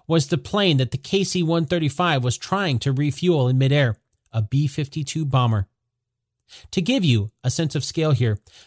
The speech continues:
the K C one thirty-five is made from a modified Boeing seven oh seven.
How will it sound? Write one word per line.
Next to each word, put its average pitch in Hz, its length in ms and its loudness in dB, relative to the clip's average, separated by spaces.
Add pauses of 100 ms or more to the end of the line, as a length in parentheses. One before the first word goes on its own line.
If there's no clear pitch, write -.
the 147 100 -2
K 262 220 -2
C 220 200 -2
one 170 220 2
thirty-five 139 680 0
is 135 180 2
made 139 280 2
from 135 140 2
a 123 60 4
modified 135 640 2
Boeing 139 420 2
seven 143 500 0
oh 131 160 2
seven. 120 440 0